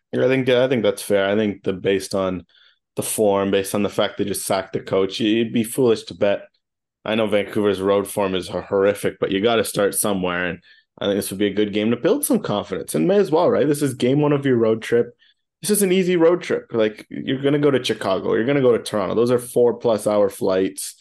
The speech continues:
You're gonna have to do, you, you know, you're going to Colorado, which, yeah, maybe the Rapids aren't the greatest team. That's still the altitude. Like, there's n-, N Y C F C. Like, there's not some easy, there's some tough travels in there, even if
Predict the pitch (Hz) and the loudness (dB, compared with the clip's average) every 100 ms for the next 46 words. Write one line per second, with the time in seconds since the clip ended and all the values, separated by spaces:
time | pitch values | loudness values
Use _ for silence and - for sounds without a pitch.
0 | - _ _ _ 107 107 123 113 113 - | -20 _ _ _ -4 0 2 0 -2 -6
1 | 107 104 95 123 117 117 120 107 110 117 | -4 -2 -2 0 0 0 2 2 2 2
2 | 113 - - - _ - 110 110 107 101 | 2 -4 -20 -20 _ -4 2 4 6 4
3 | 104 104 101 98 - - - _ 113 110 | 4 4 4 2 -4 -10 -18 _ -2 2
4 | 107 101 101 101 101 104 107 101 95 104 | 2 2 2 2 0 -2 -4 -4 -6 -2
5 | 101 - - 101 101 - 131 113 95 101 | -2 -4 -6 -6 -6 0 2 2 0 -2
6 | 98 104 - 101 98 98 - _ _ _ | -2 -6 -2 0 0 -2 -8 _ _ _
7 | _ _ - 139 143 143 - - 80 135 | _ _ -14 -8 0 0 -2 -10 -2 0
8 | 131 - 127 123 135 127 117 113 120 113 | 0 -4 -8 -2 2 2 2 0 2 4
9 | 107 - 117 123 147 156 185 - 151 76 | 2 2 0 2 0 0 0 0 -2 -2
10 | 123 120 101 - 127 160 151 - 131 123 | -2 -2 -4 -6 -6 -4 -8 -2 -2 -2
11 | - _ _ - - 127 110 104 98 90 | -10 _ _ -12 -2 2 2 2 2 0
12 | 95 90 87 87 95 98 101 - | -2 -4 -4 -2 -2 -2 -2 -4